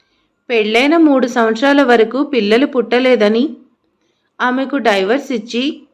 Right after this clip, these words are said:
వేరే అమ్మాయిని పెళ్లి చేసుకున్న తన భర్త ఇప్పుడు మా ఫ్రెండ్ అతని గర్ల్ ఫ్రెండ్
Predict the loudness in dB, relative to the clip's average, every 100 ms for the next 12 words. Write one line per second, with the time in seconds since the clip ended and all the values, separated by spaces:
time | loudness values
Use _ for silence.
0 | _ _ _ _ 0 2 4 4 4 4
1 | 2 0 2 0 2 0 0 -2 -4 -2
2 | 2 2 0 -4 -2 0 2 0 -2 -2
3 | -2 -2 -14 _ -14 -6 -2 0 -2 -4
4 | -20 _ _ _ _ _ -4 -2 -2 0
5 | 0 2 0 0 -2 0 2 4 2 0
6 | 0 0